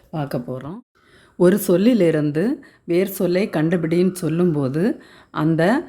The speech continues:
வேர் சொல் வந்து பகுதியா தான் இருக்கும். அந்த பகுதி எப்பவுமே பொருள் தரும். அது கட்டளையிடக்கூடியதா தான் இருக்கும். நடக்கிறது, நட. போனால்,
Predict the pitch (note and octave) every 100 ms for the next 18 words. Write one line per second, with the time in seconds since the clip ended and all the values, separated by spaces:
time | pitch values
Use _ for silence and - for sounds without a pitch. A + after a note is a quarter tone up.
0 | - - F3 G3 G#3 A3+ F3+ D#3+ D3 D#3
1 | B3+ B3 D#3 E3+ F3 F3+ E3 F3+ F#3 D3
2 | D3 A3 D#4+ F3 C#3+ C#3+ D#3 F#3 F#3+ D3+
3 | C3+ D#3 D3+ D#3+ A#3+ D4 - - D#3+ F3+
4 | G3 D#3+ C#3 D#3+ D#4 - - - - D3
5 | D#3 E3 D3 C4 A#3 D#3 D3+ D#3 C#3+ C#3+
6 | C#3 C3+ D3 B3 E3+ C3+ - - - _
7 | _ _ _ _ _ _ _ _ _ _
8 | _ _ _ - F3 G3 A#3+ G3+ D#3+ C#3+
9 | D#3 A#3 - - _ _ - D3+ B2+ C3+
10 | C3+ - _ _ _ _ _ _ _ -
11 | G3 A3+ B3 F3 F3 B3 -